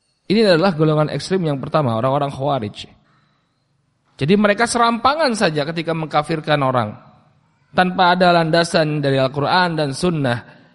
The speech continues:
Hanya saja mungkin karena tidak cocok dengan pemikiran dia, tidak cocok dengan organisasinya,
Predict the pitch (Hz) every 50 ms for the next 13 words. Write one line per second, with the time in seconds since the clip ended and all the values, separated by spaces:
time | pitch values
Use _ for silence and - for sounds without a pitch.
0 | _ _ _ - 120 139 165 180 170 - 175 170 185 175 175 190 196 180 - 185
1 | 180 175 170 170 175 180 180 175 175 185 180 175 180 170 147 - - 185 185 180
2 | - 202 170 160 - - - - - _ _ _ _ _ _ - - 165 180 180
3 | 180 185 170 160 156 151 170 170 165 170 165 - 160 170 175 170 170 160 147 165
4 | 196 190 160 143 139 139 139 - - 175 180 151 156 - - 180 180 - 185 160
5 | 160 165 165 165 160 160 165 - 160 175 170 165 165 165 165 - 175 156 147 151
6 | 202 196 175 147 139 135 135